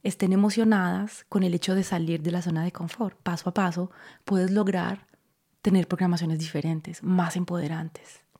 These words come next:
Y bueno, algunos consejos que te voy a dar para meditar.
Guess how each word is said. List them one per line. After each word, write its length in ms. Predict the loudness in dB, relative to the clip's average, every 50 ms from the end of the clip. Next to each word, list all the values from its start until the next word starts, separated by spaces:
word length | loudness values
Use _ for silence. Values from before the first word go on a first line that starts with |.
| _ 0
Y 80 | 4 6
bueno, 160 | 6 8 6
algunos 260 | 4 4 4 2 4
consejos 320 | 2 2 2 2 0 0 0
que 120 | -2 0
te 100 | 2 2
voy 140 | 4 4 4
a 60 | 2
dar 180 | 2 2 2 0
para 200 | 0 2 4 4
meditar. 640 | 6 6 4 4 2 0 0 0 0 -2 -6 -8